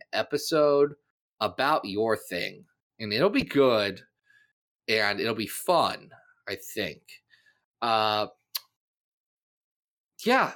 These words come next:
uh, anyway, I am just forgetting. My website's xavierfiles dot com, right, Adam?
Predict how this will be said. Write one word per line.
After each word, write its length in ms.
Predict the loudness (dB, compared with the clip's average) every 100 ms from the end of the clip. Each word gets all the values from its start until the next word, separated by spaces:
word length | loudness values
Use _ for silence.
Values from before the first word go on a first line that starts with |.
| -6
uh, 340 | 0 2 2 0 -8 _ _ _ _ _ -6
anyway, 640 | -2 2 2 2 0 -4 _ _ _ _ _ _ _ _ _ _ _ -20 -20 _ -2
I 320 | 0 0 -4 -8 -2
am 180 | -2 -2
just 220 | -4 -4
forgetting. 600 | -8 -2 -2 0 -4 -6
My 180 | -2 2
website's 460 | 2 2 0 0 0
xavierfiles 540 | -2 -2 0 0 2
dot 180 | 0 0
com, 260 | 2 2
right, 200 | 2 2
Adam? 320 | 2 0 -4